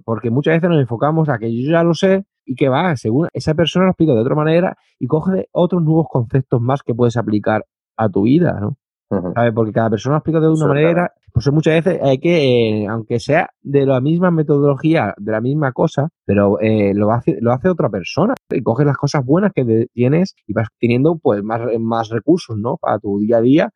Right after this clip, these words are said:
Speaker 2: Ujú.
Speaker 1: Luego, pues, si lo quieres para aplicar en tu vida a día, como yo,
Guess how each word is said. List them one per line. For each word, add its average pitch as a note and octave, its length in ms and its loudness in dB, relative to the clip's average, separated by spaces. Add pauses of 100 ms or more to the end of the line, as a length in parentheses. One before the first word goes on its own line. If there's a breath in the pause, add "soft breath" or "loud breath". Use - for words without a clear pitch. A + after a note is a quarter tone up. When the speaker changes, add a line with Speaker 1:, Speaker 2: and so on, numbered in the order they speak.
(120)
Speaker 2:
Ujú. F#2+ 100 -4
Speaker 1:
Luego, G2 240 0
pues, - 240 -4
si - 80 -6
lo F#2 60 -4
quieres G2 180 -4
para A2+ 180 -2
aplicar A2+ 360 0
en G#2 180 -4
tu G#2 140 -6
vida A2+ 200 2
a A2 40 -4
día, B2 240 2 (100)
como G#2 180 -6
yo, B2+ 260 0